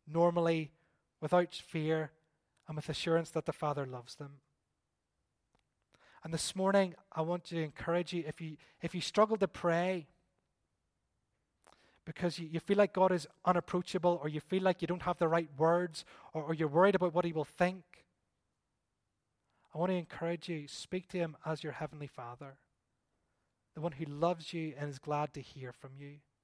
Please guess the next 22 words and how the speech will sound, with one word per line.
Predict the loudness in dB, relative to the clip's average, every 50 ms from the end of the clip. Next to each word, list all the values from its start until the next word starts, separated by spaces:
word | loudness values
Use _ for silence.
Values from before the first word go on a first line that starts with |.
| _ _ _ _ _ _ _ _ _ _ _ _ _ _ _ _ _ _ _ -14
You | -10 -6
have | -2 -2 -2 -2
his | -2 -8
attention. | -10 -12 -14 -18 -18 -18 -18 -20 -20 -20 -20 _ _ _ _ _ _ _ _ _ _ _ _ _ _ _ _ _ _ _ _ _ _ _ _ _ _ _ _ _ _ _ _ _ _ _ -20 -20 -20 -20 -20 -20 _ _ _ _ _ _ -8
But | -2 0
maybe | 2 2 2
this | 2 0 -2 0
morning, | 2 2 4 4 4 2 0 -6 _ _ _ _ _ _ _ _ _ _ _ _ _ _ _ _ _ _ _ _ _ _ -4 2
really | 6 6 8 8 8 4 4 4 2
your | 0 0
biggest | 2 2 2 0 0 -6 -4
problem | -4 -4 -4 -4 -6 -10
in | -10
prayer | -10 -6 -4 -4 -4 -4 -6
is | -10 -8 -8
you | -6
just | -4 -4 -4 -4 -6 _
don't | -6 -6 -6 -4 -4
know | -4
what | -2 -2 -4 -6 -10
to | -16
pray. | -16 -14 -16 -16 -16 -16 -18 -20